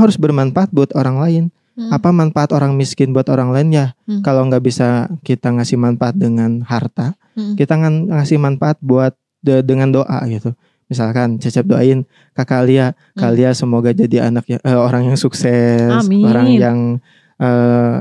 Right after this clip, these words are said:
Speaker 1: diridhoi Allah gitu
Speaker 2: Hmm.
Speaker 1: kan. Itu manfaat buat orang yang kita doain gitu.
Speaker 2: Hmm.
Speaker 1: Nah, inspirasi Cecep untuk toilet,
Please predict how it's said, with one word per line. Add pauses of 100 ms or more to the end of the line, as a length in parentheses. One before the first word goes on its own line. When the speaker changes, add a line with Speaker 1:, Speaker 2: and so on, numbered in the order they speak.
Speaker 1:
diridhoi
Allah
gitu
Speaker 2:
Hmm.
Speaker 1:
kan.
Itu
manfaat
buat (380)
orang
yang
kita
doain
gitu.
Speaker 2:
Hmm. (320)
Speaker 1:
Nah,
inspirasi
Cecep (180)
untuk (160)
toilet,